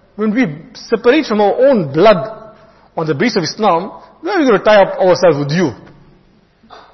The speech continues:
Now you see how bravely he's talking. He's talking who? In front of a king,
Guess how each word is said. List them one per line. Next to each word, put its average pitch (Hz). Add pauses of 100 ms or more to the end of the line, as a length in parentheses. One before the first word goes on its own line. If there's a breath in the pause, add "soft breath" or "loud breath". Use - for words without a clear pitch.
(1800)
Now 143
you 156
see 240
how 185
bravely 165
he's 135
talking. 120 (180)
He's 147
talking 196
who? 202
In -
front 196
of -
a 147
king, 202